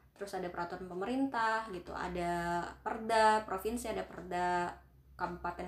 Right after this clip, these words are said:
kota gitu. Eh, nah, s-,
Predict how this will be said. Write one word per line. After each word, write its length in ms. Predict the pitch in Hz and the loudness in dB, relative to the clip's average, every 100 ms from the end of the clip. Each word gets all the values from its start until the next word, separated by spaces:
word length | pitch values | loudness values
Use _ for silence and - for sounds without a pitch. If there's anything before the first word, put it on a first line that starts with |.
| 196 | -2
kota 320 | 233 - 214 190 | 0 0 0 -2
gitu. 160 | - 170 - - - - - - - - - 214 | -6 -12 -18 -20 -20 -20 -20 -20 -20 -20 -8 0
Eh, 560 | 208 208 208 208 208 208 - - - _ _ - - | 4 6 4 4 2 0 -4 -20 -20 _ _ -20 -4
nah, 160 | 240 214 | 0 0
s-, 400 | - - - | -2 -10 -10